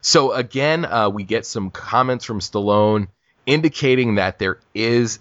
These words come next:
a beefier version of Nighthawks out there. Um, so we can only imagine the film that could have been. And he also referred to the, the ending where, uh,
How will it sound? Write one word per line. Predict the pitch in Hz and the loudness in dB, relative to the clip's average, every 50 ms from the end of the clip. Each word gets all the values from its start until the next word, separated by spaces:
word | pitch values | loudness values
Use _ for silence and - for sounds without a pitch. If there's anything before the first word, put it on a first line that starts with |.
| _ - | _ -2
a | 85 82 78 | -2 -2 -2
beefier | 76 - - 104 107 120 117 - 120 113 110 110 98 90 | -4 -4 -2 0 0 0 0 0 0 2 2 2 2 4
version | 90 87 87 90 85 92 90 85 | 4 4 4 2 2 0 -2 -2
of | 80 | 0
Nighthawks | 78 76 73 73 76 71 69 76 76 76 - - - - | 0 0 0 0 -2 -2 0 0 0 0 -2 -6 -6 -2
out | 69 71 71 67 - | -2 -2 -2 -2 -4
there. | - 69 67 64 62 - - _ _ _ _ _ _ _ _ _ _ _ - | -4 -2 -2 -2 -4 -6 -10 _ _ _ _ _ _ _ _ _ _ _ -4
Um, | 82 82 80 80 82 82 | -2 0 0 0 -2 -2
so | 80 - 95 | -2 0 0
we | 92 87 | 0 2
can | - 101 | 2 2
only | 110 117 131 135 131 127 117 | 4 4 4 4 4 4 2
imagine | 104 95 95 95 95 92 92 95 87 90 87 85 82 80 82 82 _ _ _ _ _ _ _ _ | 2 2 2 0 0 0 -2 -4 -4 -4 -6 -4 -4 -6 -8 -8 _ _ _ _ _ _ _ _
the | 101 104 - | -8 -8 -6
film | - - - 123 113 113 113 110 107 | -4 0 0 2 2 2 2 0 0
that | 101 82 - - | -2 -4 -4 -4
could | - - 117 113 | 0 0 2 2
have | 113 101 85 | 2 0 0
been. | - 90 85 80 80 80 85 87 - _ _ _ _ _ _ _ _ - | 0 0 2 2 2 0 -2 -4 -6 _ _ _ _ _ _ _ _ -4
And | 87 85 82 85 85 | -2 -2 0 0 -2
he | 95 104 | -2 0
also | 98 104 113 117 113 - 123 107 | 2 4 4 4 2 2 0 0
referred | 101 98 92 - - 110 101 101 98 98 92 | 0 0 -2 -2 0 2 2 2 2 0 0
to | - - 104 98 92 90 | -4 -2 0 0 0 0
the, | 87 87 82 80 78 - - | 0 -2 -2 -2 -4 -6 -6
the | 92 92 90 - | -8 -6 -4 -2
ending | 135 160 175 151 120 104 95 92 98 95 - | 0 0 0 0 0 0 -2 -2 -4 -6 -4
where, | 98 92 95 92 92 92 87 90 90 87 82 - - | -2 2 2 2 4 4 4 4 4 2 0 -2 -4
uh, | 71 71 71 71 71 | -8 -8 -6 -6 -8